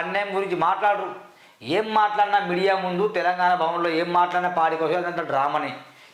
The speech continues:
ఈయన ఏం మాట్లాడినా డ్రామానే. ఇద్దరు కూర్చునే మాట్లాడుతున్నా. సూర్యనా టీవీ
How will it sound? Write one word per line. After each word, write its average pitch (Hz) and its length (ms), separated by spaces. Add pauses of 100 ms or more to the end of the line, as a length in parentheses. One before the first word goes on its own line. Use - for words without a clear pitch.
(140)
ఈయన 202 180 (160)
ఏం 185 180
మాట్లాడినా 180 360 (100)
డ్రామానే. 143 380 (920)
ఇద్దరు 143 380
కూర్చునే 233 320
మాట్లాడుతున్నా. 131 420
సూర్యనా 180 380
టీవీ 180 180